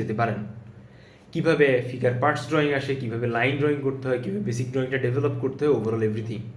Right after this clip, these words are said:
যেটা হচ্ছে আপনার এক্সাম স্ট্র্যাটেজি হিসেবে কাজে আসবে। Even আপনাকে এটাও এনশিওর করে যেতে হবে বাসায় বসে পড়ার টেবিলে প্র্যাকটিসের মাধ্যমে যে এক্সাম হলে আপনি এক ঘন্টা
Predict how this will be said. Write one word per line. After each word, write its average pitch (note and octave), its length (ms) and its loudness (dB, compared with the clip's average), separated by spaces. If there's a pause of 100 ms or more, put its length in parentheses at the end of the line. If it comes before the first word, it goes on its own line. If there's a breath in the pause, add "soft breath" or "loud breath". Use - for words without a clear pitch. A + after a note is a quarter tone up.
(1000 loud breath)
যেটা C#3 180 0
হচ্ছে C#3+ 200 -2
আপনার F3 240 0
এক্সাম A#2+ 200 0 (100)
স্ট্র্যাটেজি A#2 360 -2
হিসেবে C3+ 260 -2
কাজে G#2+ 260 0
আসবে। G2 180 -6 (680 loud breath)
Even G3 260 8 (120)
আপনাকে D#3+ 280 0 (200)
এটাও F3+ 240 6 (100)
এনশিওর F#3 320 2
করে F#3 160 6
যেতে D3+ 180 2
হবে D3 120 2 (100)
বাসায় B2 340 4
বসে C3+ 260 0
পড়ার C3+ 260 4
টেবিলে C3+ 340 2
প্র্যাকটিসের A#2+ 420 -4
মাধ্যমে B2 280 0 (100)
যে C3 100 2 (680 loud breath)
এক্সাম E3 280 4 (100)
হলে F#3+ 160 6 (120)
আপনি D#3+ 140 -2 (100)
এক B2 120 2
ঘন্টা C3+ 200 0